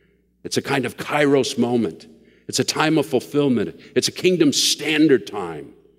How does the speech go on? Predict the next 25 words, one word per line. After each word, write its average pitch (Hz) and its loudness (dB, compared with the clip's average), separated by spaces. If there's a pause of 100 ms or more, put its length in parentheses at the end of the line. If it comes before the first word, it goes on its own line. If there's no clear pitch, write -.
(300)
when 95 0
they 98 2
go 104 2
in 95 -2
such - -4
a 95 0
way. 82 -2 (960)
When 107 2
we 113 4
read 143 2
verses 120 0
sixteen 127 -2
through 110 2
eighteen, 82 -4 (640)
we 104 2
find 123 0
the 110 4
people's 113 0
heartwarming 123 2
response 98 -4 (560)
to 90 -10
Joshua's 110 -4
call 78 -4
to 85 -2
action. 87 -6